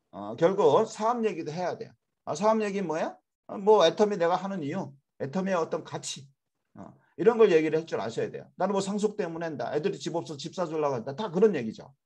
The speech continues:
어, 그래서 반드시 여러분들이 주의할 게, 에, 사업 얘기도 해야 된다. 사업성 얘기도 해야 된다. 일 대 일 미팅을 할 때.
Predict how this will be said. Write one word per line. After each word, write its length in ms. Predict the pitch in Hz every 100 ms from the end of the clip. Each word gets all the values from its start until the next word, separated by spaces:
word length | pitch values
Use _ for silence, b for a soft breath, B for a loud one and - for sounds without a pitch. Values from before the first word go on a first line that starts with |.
| _ _ _ -
어, 60 | - -
그래서 400 | 165 143 180 - B B B
반드시 420 | 143 180 240 226
여러분들이 540 | 180 175 170 147 165
주의할 400 | 131 123 123 110
게, 300 | 170 180 120 - _ _ _ 101
에, 520 | 101 101 98 95 - B B B
사업 520 | - 214 233 233 214
얘기도 360 | 220 185 170 180
해야 200 | 180 175
된다. 240 | 156 -
사업성 520 | - - 202 208 190 170
얘기도 260 | 139 147
해야 160 | 196 139
된다. 340 | 110 - - _ _ _
일 160 | 135 139
대 100 | 143
일 80 | 117
미팅을 380 | 92 - - 98
할 120 | 107
때. 380 | - 76 156 -